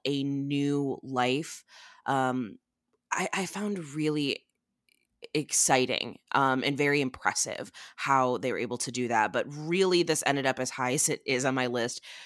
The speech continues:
because Danielle Brooks is unbelievable in this movie. She's so phenomenal. And, like, I, it's one of those things where, like, I walked into the theater and I expected, like, "I'll like this,"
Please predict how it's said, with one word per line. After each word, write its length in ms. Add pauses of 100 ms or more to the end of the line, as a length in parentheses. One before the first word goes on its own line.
(160)
because 600 (440)
Danielle 440
Brooks 520
is 160 (420)
unbelievable 1600 (260)
in 200
this 200
movie. 560
She's 680 (280)
so 520
phenomenal. 840 (360)
And, 580 (680)
like, 220
I, 120
it's 340
one 140
of 80
those 180
things 180
where, 80
like, 120
I 60
walked 300
into 160
the 120
theater 360
and 160
I 60
expected, 500
like, 140 (240)
"I'll 160
like 260
this," 400